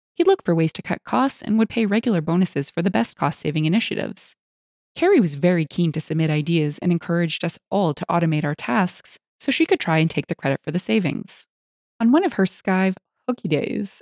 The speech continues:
which coincidentally Stuart was sick as well, the C E O was desperate for the sales report my boss does. I said I'd give it a look and see if I could get it done. Normally, she'd spend two to three days doing it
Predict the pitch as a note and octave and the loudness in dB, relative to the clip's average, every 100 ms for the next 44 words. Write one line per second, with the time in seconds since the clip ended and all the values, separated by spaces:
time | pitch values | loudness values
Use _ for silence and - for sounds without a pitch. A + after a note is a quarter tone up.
0 | _ A#3 - - C4+ E4+ - F#3+ G3+ E3+ | _ -4 -4 0 4 4 2 2 2 2
1 | D3 - - G3+ - D3+ - - G#3 D#3+ | -2 0 0 0 0 -2 -4 -6 -2 -2
2 | D3 D#3+ G3 D#3+ F3 - _ _ _ _ | 0 -2 0 -2 -4 -8 _ _ _ _
3 | - - A4+ C4 F#3+ F#3 D#3+ C#3+ F#3+ C4+ | -6 -4 2 4 6 4 2 0 -2 -2
4 | - - - D#3+ D#3+ - G#3+ G#3+ D3 - | -4 -8 -4 -4 -2 0 2 2 -2 -4
5 | - - D#3 D3+ A3+ - - - G3 - | -4 0 -2 2 0 -2 -6 -8 -8 -12
6 | - _ _ _ _ _ G4 F4+ A#3 F3 | -16 _ _ _ _ _ -2 2 4 4
7 | D#3+ E3 D3+ D3 G#3+ C#4 _ _ - C#4 | 2 2 0 0 -2 -2 _ _ -2 0
8 | F4 - G3+ F#3 D#3 C#3+ D3 A#3+ C#4 E3 | 0 2 0 0 -2 -2 0 2 2 2
9 | - _ _ _ _ _ - D4+ C4 F#3 | -4 _ _ _ _ _ 2 6 6 6
10 | F3 - F#3+ - F3+ E3+ - A3+ D4+ - | 2 0 -2 -2 0 0 0 2 2 2
11 | A3 F3+ F3+ E3+ D#3+ D#3 | 2 4 2 2 0 0